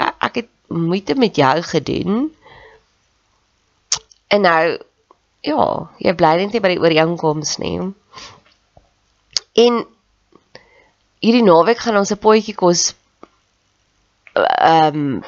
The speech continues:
kompetisie van haar beoordeel. En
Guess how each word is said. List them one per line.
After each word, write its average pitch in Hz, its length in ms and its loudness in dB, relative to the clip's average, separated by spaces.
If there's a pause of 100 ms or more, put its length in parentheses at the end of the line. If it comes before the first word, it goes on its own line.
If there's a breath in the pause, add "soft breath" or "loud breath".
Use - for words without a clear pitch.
kompetisie 202 560 -2
van 180 160 0
haar 151 160 4
beoordeel. 165 1000 2 (1500 loud breath)
En 190 360 0